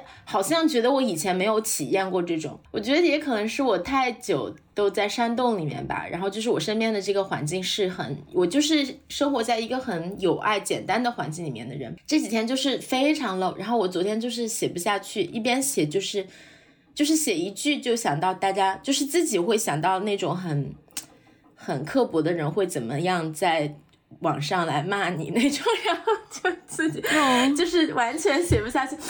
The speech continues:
Speaker 1: 然后我都觉得怎么办呢？然后今天我都在想说我要把这个状态调整过来嘛，然后我就觉得其实我还蛮 low 的，最近就是，嗯，然后今天娜娜不是发了提纲嘛，然后我看提纲的时候，我都，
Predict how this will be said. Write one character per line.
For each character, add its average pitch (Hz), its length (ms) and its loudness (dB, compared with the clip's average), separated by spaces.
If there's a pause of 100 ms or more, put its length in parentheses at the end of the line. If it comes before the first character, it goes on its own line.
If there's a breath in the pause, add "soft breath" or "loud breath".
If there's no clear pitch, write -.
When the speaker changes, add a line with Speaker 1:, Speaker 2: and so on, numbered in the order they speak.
(180 loud breath)
Speaker 1:
然 - 120 2
后 359 100 4
我 262 80 2
都 311 160 2
觉 262 160 0
得 277 100 4
怎 269 140 0
么 208 140 2
办 269 300 0
呢？ 226 140 0
然 214 80 -2
后 233 160 0
今 277 240 2
天 320 160 4
我 240 80 4
都 190 140 4
在 220 160 0
想 226 240 -4
说 208 160 -2
我 185 80 2
要 202 140 2
把 185 240 -2
这 214 160 -2
个 208 120 2 (220)
状 233 220 -2
态 226 100 0
调 214 260 -6
整 226 220 -2
过 196 100 -4
来 - 120 -6
嘛， 156 120 -14
然 214 120 0
后 262 80 4
我 202 100 6
就 262 140 2
觉 202 180 0
得 180 80 2
其 190 180 -4
实 196 120 -4
我 208 80 0
还 - 180 -4
蛮 175 320 -4
low 185 220 4
的， 170 100 -2
最 151 180 -2
近 - 280 -8
就 156 120 -8
是， - 280 -8 (580 loud breath)
嗯， 170 480 -4
然 185 80 0
后 214 80 0
今 220 180 -2
天 240 340 2
娜 226 120 2
娜 214 140 0
不 185 120 -6
是 196 160 -4
发 202 200 0
了 202 140 -2
提 156 260 -6
纲 180 220 0
嘛， 180 140 -4
然 180 120 -10
后 190 160 0
我 165 180 4
看 240 240 0 (320)
提 - 180 -2
纲 196 160 2
的 214 120 -2
时 214 100 -6
候， 185 80 4
我 160 80 4
都， 190 300 0